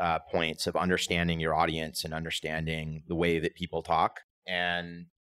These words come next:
I think end to end, it was, it was a pretty good program. It's a, if, if somebody wa-, uh,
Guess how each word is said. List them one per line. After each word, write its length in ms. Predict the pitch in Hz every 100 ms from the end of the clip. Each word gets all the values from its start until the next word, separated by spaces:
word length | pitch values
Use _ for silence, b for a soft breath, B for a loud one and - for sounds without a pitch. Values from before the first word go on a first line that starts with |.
| -
I 120 | 98
think 480 | - 131 127 120 -
end 180 | 117 131
to 100 | 113
end, 260 | 95 123 107
it 60 |
was, 280 | 95 92 -
it 60 | 98
was 140 | 101
a 60 | 107
pretty 160 | 131 123
good 140 | 113
program. 360 | 117 127 98 87
It's 140 | 85
a, 260 | 101 - 98
if, 200 | 95 -
if 140 | 101
somebody 280 | - 151 147
wa-, 180 | 120 113
uh, 580 | - 101 98 92 87